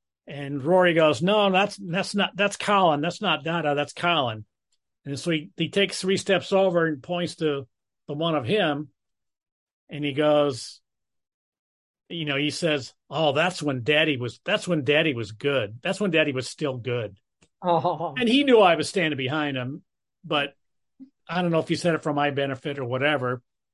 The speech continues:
Speaker 1: But meanwhile, I had taken my camera out and I took, ha-, had it on silent. I took a couple photos of it and I tweeted one of them.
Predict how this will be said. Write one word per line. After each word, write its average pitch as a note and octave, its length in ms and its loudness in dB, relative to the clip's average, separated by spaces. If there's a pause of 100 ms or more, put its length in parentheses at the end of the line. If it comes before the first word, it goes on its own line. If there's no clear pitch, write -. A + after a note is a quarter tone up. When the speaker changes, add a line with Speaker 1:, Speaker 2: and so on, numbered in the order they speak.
(280)
Speaker 1:
But G3+ 240 2 (400)
meanwhile, F3 500 4
I F3 140 8
had F#3 160 4
taken F#3 260 0
my D3 140 -2
camera F3 420 -2
out C#3+ 260 0
and C3 260 -10 (1000)
I C3+ 140 -12
took, D#3+ 360 -2
ha-, D#3 380 -4
had C#3 200 0
it C3 60 2
on B2 180 -2
silent. D3+ 460 2
I D#3 80 -2
took E3 240 -2
a D#3 60 -4
couple C#3+ 320 -4
photos C#3+ 460 0
of C3+ 160 0
it D3+ 100 -4
and C#3+ 40 -2
I C3 100 0
tweeted D#3 400 -4
one B2 200 -4
of A#2+ 100 -4
them. D#3 200 -8